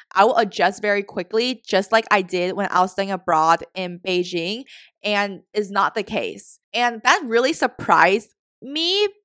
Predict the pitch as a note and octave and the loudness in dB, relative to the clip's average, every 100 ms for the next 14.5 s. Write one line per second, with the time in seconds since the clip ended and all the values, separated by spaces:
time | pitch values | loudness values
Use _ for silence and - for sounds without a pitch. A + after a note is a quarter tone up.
0 | _ - - - C4 A#3 A3+ A3 A3 _ | _ -8 -8 -4 4 6 6 2 -2 _
1 | - G#3 A3+ _ _ _ - G#3+ B3+ D4+ | -2 0 0 _ _ _ 2 4 6 4
2 | C#4 _ - A3 G#3+ G#3 A3+ B3+ A3 - | 0 _ -2 0 2 -2 -2 -6 -12 -10
3 | G3+ G#3 - F#3+ G3 - - - F#3 E3 | -6 -6 0 0 -2 -10 -12 0 4 4
4 | F3 G3+ G3+ A#3+ B3 A#3+ - B3 F#3+ - | 4 2 -2 0 2 2 -4 -6 -6 -8
5 | - _ _ - - G#3 A3 G#3 F#3 F#3+ | -20 _ _ -20 -12 -8 -2 0 0 -2
6 | G#3 - G3 G#3+ A3 F#3 F3 F3+ G#3 A3 | 0 2 2 2 -4 -2 0 2 2 0
7 | - G3 - G3 G#3 A3 _ - B3 B3 | 0 -2 0 -2 -2 -6 _ -4 -2 0
8 | G#3+ A3 F#3+ F3+ F#3 - - F3 F3+ - | 0 -2 -6 -6 -6 -8 -2 -2 -2 0
9 | C4+ B3 D4 D#4 D#4+ - - _ - G3 | 0 4 6 8 6 2 -20 _ -16 -10
10 | F#3+ G#3 G#3 G3+ G3+ G3 G3 G3+ _ - | -2 2 2 2 2 0 -4 -8 _ 2
11 | A3 - B3+ D4+ D#4+ C4 C4 - G3 A#3 | 4 6 4 2 0 -2 -4 -6 -4 -4
12 | A#3+ C4 C4 G#3 A3 G#3+ A3 G#3 F#3+ G3 | -2 -2 -2 -6 -8 -8 -8 -8 -6 -4
13 | G3+ G3+ E3 F3 A#3+ - A3 G#3+ G#3+ G#3+ | -4 -4 -4 -2 -2 -4 -6 -6 -2 -2
14 | G3 - F#3 F#3+ E3+ | 0 0 -2 -2 -8